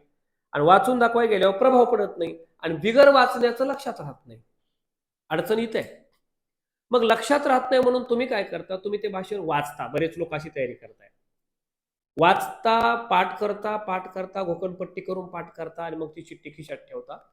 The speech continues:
आणि मग आता बिन बघण्याचं जमतंय का बघता.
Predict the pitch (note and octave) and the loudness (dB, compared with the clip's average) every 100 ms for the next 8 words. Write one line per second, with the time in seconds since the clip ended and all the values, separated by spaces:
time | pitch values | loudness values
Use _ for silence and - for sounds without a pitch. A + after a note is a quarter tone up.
0 | _ _ B2+ C3+ C3+ D3 E3+ - D#3 C#3+ | _ _ -12 -10 -8 -8 -12 -18 -20 -10
1 | F3 F#3 F#3+ D#3 D3 C#3 D3 D3 E3+ F#3+ | -8 -8 -10 -8 -6 -4 -4 -4 -6 -4
2 | C#3+ B2+ B2+ B2 C#3 A#2+ - | -4 -6 -10 -8 -8 -10 -14